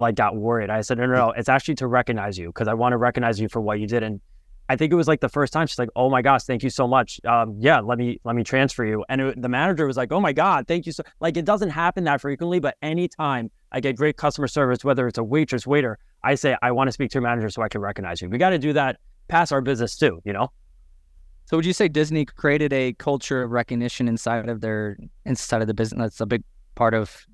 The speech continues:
Speaker 1: Oh, yeah. I mean, listen, I, um, h-, how do I phrase this, uh, politically correct? Um, I could have made a lot more, more money elsewhere, but I was part of a company.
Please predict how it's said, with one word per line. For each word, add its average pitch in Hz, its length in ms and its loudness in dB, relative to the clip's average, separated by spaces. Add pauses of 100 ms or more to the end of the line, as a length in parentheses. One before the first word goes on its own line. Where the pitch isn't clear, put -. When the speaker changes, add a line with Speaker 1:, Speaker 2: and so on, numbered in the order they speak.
(800)
Speaker 1:
Oh, 117 120 2
yeah. 98 280 -4 (100)
I 160 120 2
mean, 175 180 0
listen, 143 380 0 (180)
I, 143 240 2 (220)
um, 127 500 0
h-, 123 80 -4 (140)
how 123 120 2
do 131 80 4
I 143 80 6
phrase 131 280 2
this, - 400 -2 (320)
uh, 107 180 4
politically 113 540 -2
correct? - 380 -8 (680)
Um, 107 460 2 (420)
I 127 140 2
could 165 120 2
have 165 60 4
made 156 140 4
a 135 80 2
lot 127 260 4
more, 139 260 -2 (180)
more 127 300 0
money 127 360 2 (120)
elsewhere, 107 460 -6 (160)
but 123 300 2
I 123 160 6
was 139 240 0 (100)
part 143 460 2
of 135 100 0
a 120 60 2
company. 127 520 0